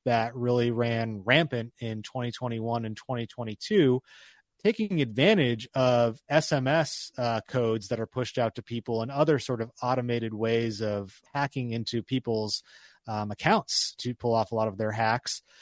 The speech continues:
Chris DeRusha is the federal chief information security officer. He sits on the Cyber Safety Review Board, and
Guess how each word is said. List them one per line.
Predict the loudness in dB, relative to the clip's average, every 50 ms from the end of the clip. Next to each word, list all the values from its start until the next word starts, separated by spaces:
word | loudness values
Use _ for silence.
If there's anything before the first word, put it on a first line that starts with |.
| -20 _ _
Chris | 2 4 4 6 4 4
DeRusha | 2 2 4 6 6 4 4 4 4 4
is | 4 4 2
the | -2 -6
federal | -4 2 4 4 4 6 4 2 2
chief | 0 -2 -2 0 -2
information | -4 -6 -4 -4 -2 -2 -2 -2 -4 -6 -8
security | -8 -10 -12 -14 -8 -4 -2 0 2 2 2 2
officer. | 2 0 0 0 -2 -6 -4 -2 -2 -2 -2 -2
He | -2 -2 -2
sits | -2 0 0 -2 -2 -2 -6
on | -4 -4 -4
the | -2
Cyber | 0 2 4 4 4 2 -2
Safety | -2 0 -2 -2 -2 -6 -6
Review | -4 -4 -4 -2 -2 -4 -2
Board, | 0 2 2 4 4 4
and | 2 0 -2